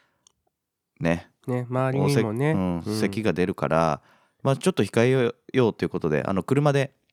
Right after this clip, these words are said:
Speaker 2: はい。
Speaker 1: まあ、ブーと、えーと、まあ、犬とね、
Speaker 2: はい。
Speaker 1: 一緒に、えー、出かけられるところに、まあ、ちょっと、あの、コロナでね、ずっと、あの、家にいましたんで、
Speaker 2: はい。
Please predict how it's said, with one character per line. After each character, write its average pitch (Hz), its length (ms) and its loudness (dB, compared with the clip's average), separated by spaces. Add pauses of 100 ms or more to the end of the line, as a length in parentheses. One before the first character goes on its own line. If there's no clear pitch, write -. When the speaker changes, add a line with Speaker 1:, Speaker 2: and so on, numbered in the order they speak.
Speaker 2:
は 127 180 0
い。 120 60 -2
Speaker 1:
ま 120 100 4
あ、 107 40 2
ブ 165 220 4
ー - 40 -6
と、 - 400 0 (120)
え 82 180 0
ー - 20 -6
と、 69 500 -4
ま 107 140 2
あ、 - 20 2
犬 107 160 0
と 131 140 0
ね、 80 240 -2 (120)
Speaker 2:
は 117 100 0
い。 - 20 4
Speaker 1:
一 107 80 -2
緒 107 100 -2
に、 98 320 -2 (140)
え 85 200 -2
ー、 82 40 -4
出 90 120 0
か 104 120 -2
け 104 140 -2
ら 110 100 0
れ 120 80 -2
る 123 80 -2
と 131 140 -4
こ 160 100 0
ろ 180 100 2
に、 123 300 -2 (720)
ま 120 120 0
あ、 - 20 -2
ち 131 80 -2
ょ - 20 0
っ - 20 -2
と、 107 180 6
あ 98 40 4
の、 92 140 0
コ - 160 0
ロ 139 80 2
ナ 113 100 2
で 78 80 -2
ね、 85 160 2
ず 92 120 -4
っ - 20 -4
と、 - 460 2
あ 92 100 -2
の、 85 100 0
家 110 160 0
に 95 120 0
い 87 40 0
ま 127 120 0
し - 100 -6
た 78 100 0
ん 65 80 -8
で、 71 360 -2
Speaker 2:
は 123 180 -2
い。 113 100 -10